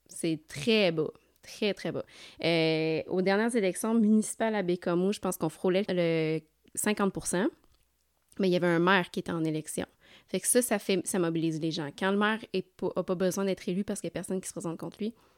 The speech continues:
ça démobilise les gens, tu sais. Euh, ensuite, au, pour le provincial fédéral, on est autour du soixante pour cent, des fois un peu moins, des fois un peu plus. Fait que c'est pour te donner une idée, tu sais, c'est du simple au double, là, pour le municipal. Puis pourtant,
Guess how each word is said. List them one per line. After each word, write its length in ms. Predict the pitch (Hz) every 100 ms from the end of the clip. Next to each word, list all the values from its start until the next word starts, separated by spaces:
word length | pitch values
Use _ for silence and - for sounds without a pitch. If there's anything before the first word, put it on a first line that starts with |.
| _ - -
ça 120 | -
démobilise 480 | 175 170 160 170 165
les 160 | 156 156
gens, 80 | - _ _ -
tu 80 | 165
sais. 80 | 185 - - - - -
Euh, 440 | - 175 170 165 160 -
ensuite, 580 | 170 170 - - 214 214
au, 100 | 185
pour 240 | - 190
le 60 | 175
provincial 420 | 196 180 185 220
fédéral, 460 | 196 170 170 202
on 120 | 196 165
est 160 | 160
autour 220 | 185 185 190
du 80 |
soixante 500 | 185 - 180 - 175
pour 160 | 170 151
cent, 640 | - 175 180 175 175 170 165
des 180 | 165
fois 160 | 165 185
un 40 |
peu 140 | 165 160
moins, 440 | 170 165 165 160
des 180 | 160 165
fois 160 | - 175
un 40 |
peu 120 | 165
plus. 400 | - 165 170 175 - - - - - -
Fait 100 | 180
que 60 |
c'est 40 | -
pour 120 | 190
te 80 | 202
donner 160 | 196
une 140 | 196 196
idée, 140 | 196
tu 80 | 190
sais, 40 |
c'est 160 | 196 180
du 100 | 156
simple 300 | - 208 -
au 40 |
double, 300 | 165 180 175
là, 120 | 170 165
pour 140 | 170
le 100 | 170
municipal. 640 | 170 165 - 165 160 156 160 170 165 - _ _ -
Puis 100 | 190
pourtant, 840 | - 208 190 - 208 185 220 262